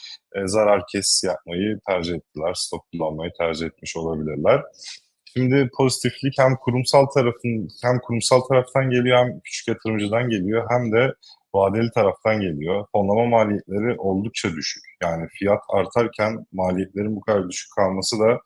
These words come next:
long iştahını arttırabilir. O yüzden, e, buradan yüklü long pozisyonlar açılırsa bu fiyatı birazcık daha yukarıya sürükleyebilir. E,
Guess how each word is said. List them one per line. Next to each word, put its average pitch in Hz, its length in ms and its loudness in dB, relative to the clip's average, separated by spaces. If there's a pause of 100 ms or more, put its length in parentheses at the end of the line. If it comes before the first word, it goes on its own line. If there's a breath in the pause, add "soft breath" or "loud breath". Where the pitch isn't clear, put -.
(440 loud breath)
long 117 280 2
iştahını 101 540 -2
arttırabilir. 92 760 -4
O 101 120 -4
yüzden, 104 320 2 (220)
e, 98 60 -6 (360)
buradan 104 440 -2
yüklü 113 360 -4
long 104 240 0
pozisyonlar 101 480 -4
açılırsa 104 560 -4
bu 101 180 -4
fiyatı 95 260 -6
birazcık 92 360 -2 (100)
daha 107 80 0
yukarıya 92 400 -4
sürükleyebilir. 76 840 -10 (560 loud breath)
E, 92 40 -6